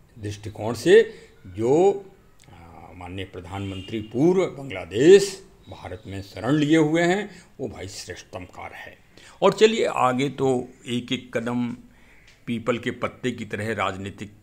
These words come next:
स्थितियां बदलती रहती हैं। बांग्लादेश में भी, अ, भारत संपर्क में है, ऐसा सर्वदलीय मीटिंग भी हो गई है। अ, उसमें सभी पक्ष और विपक्ष के नेता शामिल हुए हैं। कोई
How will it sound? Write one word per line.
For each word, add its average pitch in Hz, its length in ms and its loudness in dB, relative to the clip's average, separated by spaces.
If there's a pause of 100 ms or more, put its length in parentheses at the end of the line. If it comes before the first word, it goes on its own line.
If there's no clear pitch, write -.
(140)
स्थितियां 98 500 -8
बदलती 110 400 -4
रहती 123 300 0
हैं। 117 340 -6 (340)
बांग्लादेश 101 600 -6
में 117 140 -2
भी, 120 380 -2 (220)
अ, 87 40 -16
भारत 87 680 -12
संपर्क 87 580 -8
में 131 120 0
है, 117 300 -8
ऐसा 90 440 -8 (260)
सर्वदलीय 110 560 -4
मीटिंग 104 400 -2
भी 123 100 -2
हो 117 160 -2
गई 123 180 2
है। 113 280 -4 (520)
अ, 85 460 -10
उसमें 95 260 -12
सभी 104 420 -8
पक्ष - 480 -12
और 90 120 -8
विपक्ष - 340 -16
के 95 180 -12
नेता 87 340 -12
शामिल 110 360 -2
हुए 127 200 2
हैं। 120 240 -4
कोई 107 420 -4